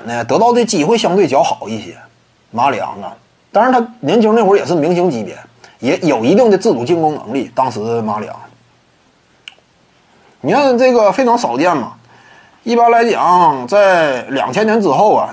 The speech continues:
哪有人像他那么投篮？三八式嘛，往前推嘛，那种投法怎么讲呢？就三分远射的角度被淘汰了。这个投篮呢，你具体姿势啊，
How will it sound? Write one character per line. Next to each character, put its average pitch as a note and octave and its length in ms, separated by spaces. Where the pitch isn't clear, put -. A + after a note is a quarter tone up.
哪 C3 280
有 C3 200
人 D#3+ 300
像 - 160
他 G#3 180
那 G3 60
么 G#3 80
投 A#2+ 160
篮？ - 160
三 A3+ 200
八 F#3+ 200
式 F3 100
嘛， C#3+ 180
往 A#2+ 200
前 G#3 120
推 F#3 280
嘛， F3+ 260
那 D4+ 260
种 F#3 120
投 D#3+ 220
法 D3 360
怎 C#3 140
么 G#3 80
讲 A#2 220
呢？ C3 240
就 B3+ 160
三 C4+ 200
分 C#4+ 100
远 D3 180
射 C4 140
的 A3 100
角 D#3+ 140
度 A#2+ 180
被 B3+ 100
淘 C#3 220
汰 F3 240
了。 - 140
这 E4+ 240
个 F#3+ 180
投 C4 260
篮 E3+ 240
呢， F3+ 120
你 B2+ 140
具 C#4+ 220
体 C3 180
姿 F3 220
势 F3+ 120
啊， A2 340